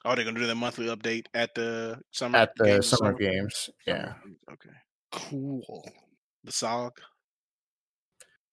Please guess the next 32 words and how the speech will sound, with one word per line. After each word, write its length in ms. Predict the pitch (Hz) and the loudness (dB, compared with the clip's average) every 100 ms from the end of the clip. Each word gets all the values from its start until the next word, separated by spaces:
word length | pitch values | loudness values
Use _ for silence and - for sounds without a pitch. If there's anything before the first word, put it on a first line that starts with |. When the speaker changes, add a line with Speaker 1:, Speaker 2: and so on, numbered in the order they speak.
| _ _ _ _ - | _ _ _ _ 0
Speaker 2:
No, 120 | 117 | 4
Speaker 1:
Okay, 80 | 117 | 4
Speaker 2:
we're 60 | 101 | 4
Speaker 1:
then. 100 | 113 | 2
Speaker 2:
not 160 | 113 | 0
gonna, 160 | 104 104 - - | -4 -10 -8 -4
Speaker 3:
Please 160 | 123 | -2
don't 100 | 123 | 0
Speaker 2:
no, 60 | 113 | 0
Speaker 3:
say 80 | 104 | 2
Speaker 2:
we're 60 | |
Speaker 3:
it. 40 | 110 | 2
Speaker 2:
not 140 | 113 | 0
calling 300 | - 110 101 95 | -2 -4 -4 -4
that. 200 | 95 - _ _ - | -4 -6 _ _ -10
Speaker 1:
But 120 | 392 | -2
Speaker 2:
No. 120 | 95 | 2
Speaker 1:
wait, 160 | 196 392 | 2 2
wait 160 | 381 359 | 2 2
a 60 | |
second. 580 | - - 139 - 98 101 - - _ _ _ _ _ _ _ _ - | 2 2 0 -2 -6 -8 -14 -20 _ _ _ _ _ _ _ _ -4
Speaker 2:
No. 160 | 110 - | -4 -4
Speaker 3:
Uh, 120 | 113 107 | -8 -8
I 280 | 90 78 127 | -4 0 0
don't 100 | 113 | 0
like 200 | 110 101 | -4 -4
that. 200 | 104 104 _ _ _ _ _ _ - | -6 -8 _ _ _ _ _ _ -8
Speaker 1:
Next 180 | 117 139 | 4 8
Speaker 2:
We've 100 | 131 | 8
Speaker 1:
week. 60 | |
Speaker 2:
killed 300 | - 208 170 | 10 10 12
one 520 | 151 160 165 151 135 | 12 12 12 10 6